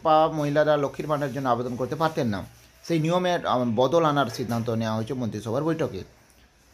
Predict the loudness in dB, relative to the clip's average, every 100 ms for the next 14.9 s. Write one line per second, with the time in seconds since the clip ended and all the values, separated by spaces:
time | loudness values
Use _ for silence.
0 | _ _ 0 2 4 4 2 2 2 4
1 | 2 4 2 0 -8 -2 -2 -2 0 0
2 | 2 -2 0 2 0 -2 -2 2 2 2
3 | 0 -4 -4 0 2 0 -2 -4 -4 -4
4 | 0 0 2 0 -2 2 4 4 2 -2
5 | -4 -4 -2 -2 -4 -4 -4 -4 -8 -20
6 | _ -6 -2 2 0 -2 -6 -6 -4 -4
7 | 0 2 2 0 -8 -20 -20 -10 0 4
8 | 6 6 4 0 0 -6 -6 -8 -4 -2
9 | 0 -2 -2 -4 -2 -4 -2 -2 0 -2
10 | -2 -4 -4 -8 4 4 4 -2 -18 _
11 | -20 -20 _ _ _ _ -4 2 4 6
12 | 4 2 -4 -12 -2 4 4 2 -2 -4
13 | -4 0 2 2 0 -2 0 -2 -2 -4
14 | -4 -4 -6 -4 -4 -2 -4 -6